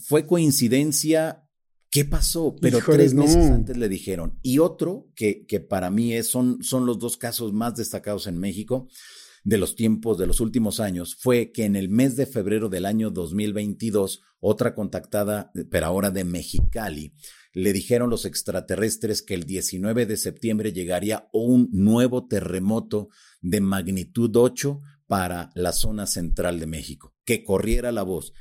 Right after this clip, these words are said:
Speaker 1: que nos concientizara para que nosotros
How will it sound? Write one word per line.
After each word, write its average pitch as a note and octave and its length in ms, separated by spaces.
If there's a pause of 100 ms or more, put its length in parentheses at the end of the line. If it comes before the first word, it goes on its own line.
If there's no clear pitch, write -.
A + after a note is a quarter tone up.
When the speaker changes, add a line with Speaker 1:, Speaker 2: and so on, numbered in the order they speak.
(120)
Speaker 1:
que A2 140
nos G2+ 180
concientizara G2+ 1120 (260)
para F#2 260
que G2 120
nosotros A#2+ 600